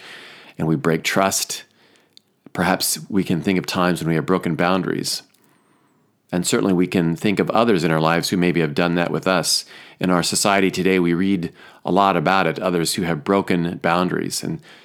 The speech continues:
certainly when we think about instances or examples of this, the church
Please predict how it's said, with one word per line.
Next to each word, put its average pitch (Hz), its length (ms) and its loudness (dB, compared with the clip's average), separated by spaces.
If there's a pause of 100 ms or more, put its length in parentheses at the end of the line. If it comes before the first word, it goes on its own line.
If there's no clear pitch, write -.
(100)
certainly 95 520 -2 (180)
when 90 120 -2
we 90 100 2
think 107 300 -2
about 87 380 -2
instances 98 580 -2
or 82 100 2
examples 82 520 0
of 76 100 -2
this, 80 180 -2
the - 140 -8
church - 500 -2